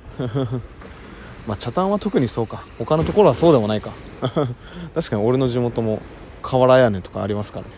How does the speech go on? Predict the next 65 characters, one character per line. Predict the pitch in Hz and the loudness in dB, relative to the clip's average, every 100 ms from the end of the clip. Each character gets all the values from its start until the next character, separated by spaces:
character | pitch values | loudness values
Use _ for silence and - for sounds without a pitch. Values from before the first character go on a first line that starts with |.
| - - | -16 -2
ら | 139 135 | 0 2
ね。 | 139 127 - - 147 151 151 139 120 - - - - 110 | 0 -4 -12 -16 -14 -12 -12 -14 -16 -18 -20 -20 -16 -10
<laughs> | |
あ | 104 | -8
あ、 | 95 | -6
い | |
や、 | 98 95 | -6 -8
で | |
も | 95 | -8
こ | 90 107 | -10 -12
こ | - 156 | -6 -4
は | 147 | -2
マ | 160 | -4
ジ | 135 101 | -8 -12
で | |
都 | 113 | -12
会 | 107 131 127 | -8 -4 -2
だ | 127 123 | -2 -4
な。 | 120 113 - - - - | -6 -10 -14 -20 -20 -18
す | - 113 | -10 -4
ご | 131 | 0
い | 107 | 0
や。 | 87 - - - - - - - - - - - - - - | -2 -8 -20 -16 -14 -12 -14 -12 -12 -12 -12 -14 -16 -16 -2
は | 131 | 0
い、 | 123 - - - | 0 -4 -18 -10
と | 101 | -8
い | |
う | |
こ | - | -6
と | 104 98 | -6 -6
で | 95 | -4
ね、 | 110 104 - - - | -6 -6 -14 -18 -4
今 | 120 | -2
日 | 98 | 0
は | 90 - - - - - - - | -4 -10 -20 -16 -16 -16 -16 -6
い | 120 | -6
つ | - | 0
も | 147 107 | 0 0
と | 85 | -4
違 | - 123 143 | -6 0 2
う | 131 | 2
と | 131 | 0
こ | 135 | -2
ろ | 131 | -2
か | 92 | -6
ら、 | - - - - - - - - - - - - - - - | -12 -18 -20 -20 -18 -18 -18 -18 -20 -20 -20 -20 -20 -18 -10
あ | 101 | -6
の、 | 92 92 92 - - - - | -4 -6 -8 -14 -18 -16 -4
ラ | 113 | -2
ジ | 104 | 0
オ | 92 | -2
を | |
撮 | - | -4
っ | 110 | -6
て | - 87 - | -6 -8 -4
配 | 110 | -2
信 | 110 110 | 0 -2
し | 101 | -2
た | - | -2
い | 101 | -2
と | - - 101 | -4 -12 -4
思 | 107 | 0
い | 120 | 2
ま | 123 | 0
す。 | - - - | -4 -12 -16